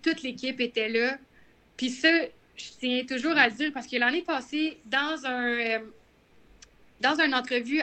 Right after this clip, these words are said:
avant, une conférence de presse avant les championnats canadiens, euh, je pense, les journalistes, euh, je pense, il y avait comme l'impression que l'équipe se composait seulement de cinq, sept personnes, comme on est cinq, sept qui représentent le Rouge et Or sur la ligne de départ au championnat canadien.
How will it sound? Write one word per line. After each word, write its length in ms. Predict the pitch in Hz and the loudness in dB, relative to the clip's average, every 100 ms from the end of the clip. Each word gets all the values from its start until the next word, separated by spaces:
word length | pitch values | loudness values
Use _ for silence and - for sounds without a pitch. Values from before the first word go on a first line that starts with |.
| - | 2
avant, 360 | 233 233 254 | 0 0 -2
une 100 | 262 | -2
conférence 340 | 254 247 254 277 | -4 -4 -4 -2
de 80 | 247 | -4
presse 240 | 247 262 - | 0 -2 0
avant 420 | 240 240 254 262 - | -2 0 0 0 -2
les 100 | 233 | -10
championnats 340 | 240 240 240 | -8 -8 -6
canadiens, 560 | 247 233 220 220 240 269 285 - - - _ 240 | -6 -6 -6 -8 -12 -14 -16 -20 -20 -20 _ -2
euh, 460 | 233 226 226 226 226 - - _ _ _ - - | 2 4 2 0 -8 -18 -20 _ _ _ -20 -18
je 80 | - | -2
pense, 180 | 262 240 | -2 0
les 220 | 254 254 | -2 0
journalistes, 460 | 254 262 240 277 339 | 2 4 4 4 2
euh, 200 | 262 226 | 2 0
je 80 | - | -10
pense, 160 | 277 - - - - | -12 -12 -18 -20 -10
il 60 | - | 2
y 40 | |
avait 120 | 247 240 | 4 4
comme 160 | 262 | 4
l'impression 540 | 247 247 240 269 302 330 | 4 2 0 2 0 0
que 120 | 269 | 0
l'équipe 540 | 277 254 254 285 311 | 0 0 -2 -2 -2
se 120 | - | -2
composait 480 | 233 240 233 247 262 | -2 -2 -2 -2 -2
seulement 360 | 269 233 233 269 | -2 -2 2 0
de 120 | 233 220 | 2 -4
cinq, 260 | - 233 | -4 -10
sept 180 | 226 254 - | -4 -6 -4
personnes, 460 | 226 - 247 269 262 | -10 -4 -4 -4 -4
comme 180 | 247 | -4
on 80 | 240 | -4
est 160 | 226 226 | -6 -10
cinq, 280 | - 233 226 | -8 -10 -6
sept 240 | - 247 - | -4 -4 -6
qui 320 | 226 233 233 | -8 -4 -4
représentent 440 | 214 220 214 233 | -4 -8 -8 -6
le 100 | 233 | -6
Rouge 220 | 220 220 214 | -10 -8 -4
et 80 | |
Or 180 | 220 233 | -2 -2
sur 140 | 233 226 | -4 -6
la 140 | 208 | -6
ligne 180 | 220 220 | -6 -10
de 80 | 214 | -10
départ 360 | 214 220 226 | -8 -6 -4
au 80 | 226 | -4
championnat 400 | - 214 208 220 | -8 -10 -10 -8
canadien. 500 | 220 220 208 226 277 | -8 -10 -10 -6 -8